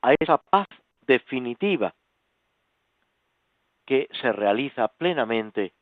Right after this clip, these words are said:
en los últimos tiempos, que empieza ya en Cristo,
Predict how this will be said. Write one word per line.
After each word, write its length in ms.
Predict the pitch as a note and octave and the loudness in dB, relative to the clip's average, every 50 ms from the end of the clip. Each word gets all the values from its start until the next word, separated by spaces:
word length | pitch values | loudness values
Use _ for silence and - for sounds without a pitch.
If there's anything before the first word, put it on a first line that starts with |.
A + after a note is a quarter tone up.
| _ _ _ _ _ _ - | _ _ _ _ _ _ -6
en 160 | C#3 A#2+ A2+ | -4 -4 -4
los 180 | G#2+ F#2+ - | -4 -6 -8
últimos 460 | A#2 G#2 - - A2 F#2+ F2+ F2+ - _ | -10 -14 -14 -16 -18 -18 -18 -18 -18 _
tiempos, 460 | - G#2 F#2+ F2+ F2+ _ _ F#2 F#2+ - - _ _ _ _ _ _ _ _ _ _ _ _ - | -8 -8 -8 -8 -8 _ _ -20 -20 -20 -20 _ _ _ _ _ _ _ _ _ _ _ _ 2
que 100 | E3+ F3 | 2 2
empieza 420 | D#3+ D#3+ - A3+ A3+ - A3 G#3 | 2 2 0 0 0 2 0 0
ya 300 | F#3 A3 A3+ A3 G3 - _ _ _ _ _ _ _ _ | 2 2 2 2 0 -4 _ _ _ _ _ _ _ _
en 180 | - F3 D3 C#3 | 0 0 0 0
Cristo, 640 | - - G#3+ A#3 B3+ B3+ A#3 - - - A#3+ A3 | -2 -2 0 0 0 0 -2 -6 -6 -6 -6 -6